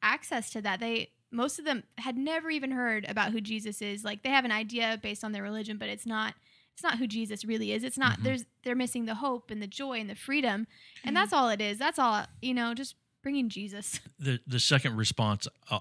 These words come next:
Speaker 2: oftentimes that I hear is, um, "We have, we have needs in our own backyard.
Speaker 1: <laughs>
Speaker 2: Why, why, why in the world are you going somewhere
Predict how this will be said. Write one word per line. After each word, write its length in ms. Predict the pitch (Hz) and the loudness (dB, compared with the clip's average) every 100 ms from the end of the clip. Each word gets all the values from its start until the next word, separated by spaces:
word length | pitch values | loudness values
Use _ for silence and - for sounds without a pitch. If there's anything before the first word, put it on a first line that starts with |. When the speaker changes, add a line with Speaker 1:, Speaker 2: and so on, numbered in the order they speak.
| - | 0
Speaker 2:
oftentimes 540 | 107 - 98 107 98 | -2 -2 -2 -2 -2
that 120 | 104 | -4
I 80 | 98 | -4
hear 320 | 92 107 98 98 | -4 -2 -2 -2
is, 480 | 107 101 95 90 - | -2 0 0 -2 -2
um, 360 | 110 104 101 101 - _ _ | -2 -2 -2 -6 -10 _ _
"We 180 | - 190 | -6 -2
have, 220 | 226 127 - | -2 -2 -4
we 100 | 196 | -4
have 100 | 156 | 0
needs 300 | 113 120 113 | 4 4 2
in 60 | 95 | -2
our 100 | 95 | -2
own 100 | 98 | -4
backyard. 420 | 80 - 85 76 156 | -6 -10 -6 -6 -4
Speaker 1:
<laughs> 140 | 240 - | -6 -2
Speaker 2:
Why, 160 | 262 - - | -2 -2 -2
why, 360 | 196 247 240 - - | 0 0 -2 -6 -6
why 240 | 143 202 | -4 0
in 140 | 220 | 2
the 80 | 123 | 2
world 480 | 110 107 117 110 98 101 | 0 0 2 2 2 -4
are 80 | 113 | -2
you 120 | 107 | -2
going 220 | 101 104 101 | -2 -2 0
somewhere 600 | - 135 135 123 110 107 | 0 0 0 0 0 -2